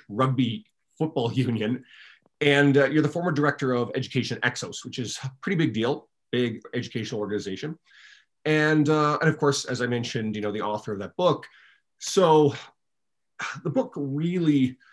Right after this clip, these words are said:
goes into, like, a lot of deep research on the application of external versus internal cues, and more broadly, a lot of the language of coaching, uh, and how external are almost always superior.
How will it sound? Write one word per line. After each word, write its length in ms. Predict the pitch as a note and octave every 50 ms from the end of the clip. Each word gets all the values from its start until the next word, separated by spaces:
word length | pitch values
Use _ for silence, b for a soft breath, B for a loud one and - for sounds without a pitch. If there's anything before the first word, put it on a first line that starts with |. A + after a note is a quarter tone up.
| b b b b b _ -
goes 300 | C#3+ C#3+ C#3 C3 B2+ B2+
into, 840 | - C3+ C#3 C3+ C3 B2+ - - - C3 B2+ B2 B2 A#2+ A2+ G#2+ G#2 - - _ _ _ _ _ _ B B B B B B B _ _ b b b b b b
like, 80 | - -
a 60 | E3+
lot 160 | E3+ F3+ F3
of 60 | D3+ B2+
deep 160 | D#3+ D#3+ -
research 500 | C3 C3+ C3 - - C#3 B2+ B2+ - - - -
on 480 | A2 A2 A2 A2 A2 A2 G#2+ G#2+ G#2 G2+
the 120 | - C#2
application 560 | B2 B2 C3 C3+ B2+ - - A#2+ A2 - A#2+
of 80 | G#2+ -
external 580 | - - - - C3+ B2+ A#2+ A#2 A#2 G#2 G#2+ -
versus 440 | F#2 G#2+ A2 - - A#2 G#2+ - - -
internal 440 | A#2 G#2+ G#2 - - A#2+ G#2+ G2 F#2
cues, 380 | - - F#2 D#2+ - - -
and 100 | A#2+ A#2+
more 160 | A#2+ B2 B2 G2+
broadly, 320 | F2+ A#2 A2 G#2+ G2+ G#2
a 60 | G2+
lot 120 | G2 G2 F#2+
of 80 | F#2
the 60 | F2+
language 380 | F2+ F#2+ F#2+ F#2 F2+ F2+ E2 F#2
of 60 | -
coaching, 360 | _ - G#2 - - - - _ B B B B B B B B -
uh, 240 | F#2+ G2 F#2+ F#2+ - -
and 400 | F3 F#3 E3 E3+ G#3 G#3+ - - _ _ _ _ _ _ _ _ _ -
how 420 | C3 B2+ B2 B2 A#2+ A2+ - - -
external 580 | C3 B2+ - - D#3 C#3+ C#3+ C#3 C#3 C3+ C3+ - _ _ _
are 340 | - G#2+ A#2+ B2 A#2 A#2 - _ _ -
almost 320 | A2 A#2 B2 B2 B2 -
always 380 | - G2+ G#2+ G#2+ A2+ A2 - -
superior. 560 | A2+ - - - C3+ C3+ A#2+ G2 - -